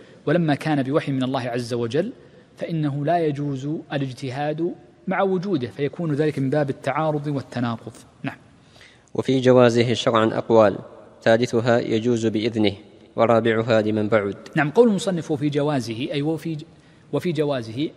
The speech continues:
Speaker 1: عند من يرى جوازه عقلاً، فالخلاف في هذه المسألة مبني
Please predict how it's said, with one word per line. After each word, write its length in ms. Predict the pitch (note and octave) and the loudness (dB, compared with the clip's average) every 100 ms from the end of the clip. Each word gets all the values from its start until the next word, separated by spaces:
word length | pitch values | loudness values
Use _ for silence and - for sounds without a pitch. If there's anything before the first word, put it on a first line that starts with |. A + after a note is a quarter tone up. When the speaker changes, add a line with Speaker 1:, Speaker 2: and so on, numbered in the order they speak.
| D3+ | -6
Speaker 1:
عند 280 | F3+ D#3 | -4 -2
من 280 | C3+ C3+ D#3 | -4 -4 -2
يرى 300 | C3+ A#2 A2+ | -2 -4 -8
جوازه 560 | A2+ B2+ D#3 D#3+ D#3+ D3+ | -6 -4 -4 -4 -4 -2
عقلاً، 400 | F3+ - - A2+ - - - _ _ _ - | 0 -2 -2 -8 -10 -20 -20 _ _ _ -8
فالخلاف 400 | A#2 D#3+ F3+ E3+ | -4 0 0 2
في 100 | D3+ | -2
هذه 160 | D#3 | -2
المسألة 360 | C#3 D3+ F#3 E3 | -6 -6 -6 -6
مبني 640 | D3+ C#3 D#3 D#3 D#3+ F#3 | -6 -6 -8 -6 -6 -8